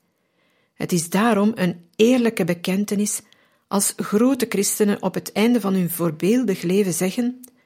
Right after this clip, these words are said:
dat ze nu eindelijk willen beginnen God te dienen, omdat ze tot nu toe weinig of niets goeds gedaan hebben.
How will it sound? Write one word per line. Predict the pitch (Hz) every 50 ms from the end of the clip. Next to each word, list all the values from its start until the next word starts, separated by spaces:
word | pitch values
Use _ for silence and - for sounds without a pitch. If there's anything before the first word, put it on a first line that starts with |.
| _ _ _ _ _ _ _ _ _ _ _ _ _ _ _ _
dat | - 196 202 202
ze | - - 202
nu | 196 208 202 - - -
eindelijk | - 220 247 262 269 269 254 226 196 -
willen | 185 185 185 185 160
beginnen | 170 156 - 185 185 185 -
God | - 175 - - - 180 247 247 - - - -
te | - 190 -
dienen, | - 180 208 240 233 180 165 156 151 - - _ _ _ _ _ _ _ _ _ _ -
omdat | 185 185 185 196 190 -
ze | - 180
tot | - 185 175 - -
nu | 196 220 254 247
toe | 254 202 190 180 170
weinig | 151 143 165 185 202 220 240 240 240 240 -
of | - 180 - - -
niets | 185 180 220 254 262 - - -
goeds | - - - 190 175 - -
gedaan | - 185 175 202 208 233 226 214
hebben. | 180 180 175 170 165 156